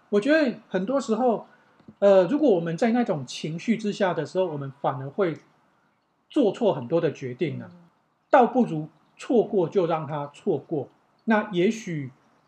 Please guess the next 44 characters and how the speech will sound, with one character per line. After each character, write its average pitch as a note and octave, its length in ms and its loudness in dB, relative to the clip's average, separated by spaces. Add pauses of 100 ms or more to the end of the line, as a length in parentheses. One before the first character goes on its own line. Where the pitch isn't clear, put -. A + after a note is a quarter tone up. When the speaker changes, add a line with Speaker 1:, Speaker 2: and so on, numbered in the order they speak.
Speaker 1:
呃， D3+ 440 0 (140)
毕 B3+ 100 2
竟 A#3+ 240 2
我， D#3+ 240 0
我 E3+ 120 4
认 B3+ 140 6
为 G#3+ 240 2 (400)
现 A#3 320 2
在 A#3 180 6
不 A#3+ 100 -2
管 F3 180 2
是 - 120 -8
购 G#3 300 6
物 G3+ 160 2
环 E3 300 -6
境 F3+ 280 -2
也 D3+ 220 -4
好 C3+ 280 -8
啦， C3+ 180 -8
或 A#3 140 2
者 B3 100 -2
是， F3+ 340 -2 (440)
呃， D#3 240 -2
毕 A#3+ 160 2
竟 A3+ 200 2
这 A3+ 120 2
种 D3 340 0 (320)
大 G3 140 4
部 G3+ 160 0
分 F#3 100 0
的 E3 120 -2
工-， F3 380 -2
东 F3+ 220 0
西 - 180 -8
都 E3 140 0
是 E3 140 -6
工 E3 280 0
业 D#3 120 -2
化 D#3 200 -4
制 D3+ 200 -8
造 C#3 240 0
的 C3 100 -10
嘛， C3 140 -12
你 C#3+ 100 -10